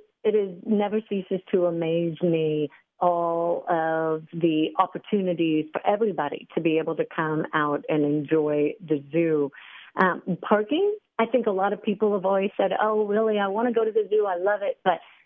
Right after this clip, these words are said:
it, parking is always a challenge. Well, we have opened the zoo parking garage. You can see it from two eighty-one. It's the most beautiful parking garage on the planet. And, um, that has offered parking to be much more,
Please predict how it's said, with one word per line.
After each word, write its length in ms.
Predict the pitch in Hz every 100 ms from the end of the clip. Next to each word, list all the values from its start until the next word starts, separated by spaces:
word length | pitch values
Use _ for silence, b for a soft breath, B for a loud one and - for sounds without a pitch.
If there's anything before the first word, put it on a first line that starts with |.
| _
it, 240 | - 175 -
parking 400 | 208 190 208 202
is 100 | 185
always 360 | 185 180 175 165
a 60 | 160 -
challenge. 480 | 180 170 196 277 294 B B B
Well, 160 | 208
we 420 | 196 214 208 208 196
have 160 | 196 185 -
opened 560 | 180 175 190 185 185 -
the 460 | 160 175 165 160 - 175 151
zoo 200 | 185 226 220
parking 420 | 190 180 185 175
garage. 420 | 170 165 156 196
You 160 | 220 160
can 140 | - 165 -
see 140 | 196
it 80 | 208 -
from 140 | 185 -
two 120 | 190
eighty-one. 520 | 180 170 160 151 185
It's 80 | 220 B _
the 80 | 185
most 420 | 185 202 269 285
beautiful 380 | 180 165 156 165
parking 360 | 156 160 156 165
garage 360 | 156 147 143 139
on 140 | 156
the 80 | 139 _
planet. 380 | 165 151 156 226 - B B B
And, 540 | 196 180 170 165 165 165
um, 280 | 185 170 156
that 240 | 175 185 196
has 240 | 180 175 -
offered 420 | 175 160 - 165 160
parking 480 | 170 160 175 160 156
to 60 |
be 180 | 165 165
much 320 | 156 175 220 220 -
more, 720 | 185 175 170 170 165 165 165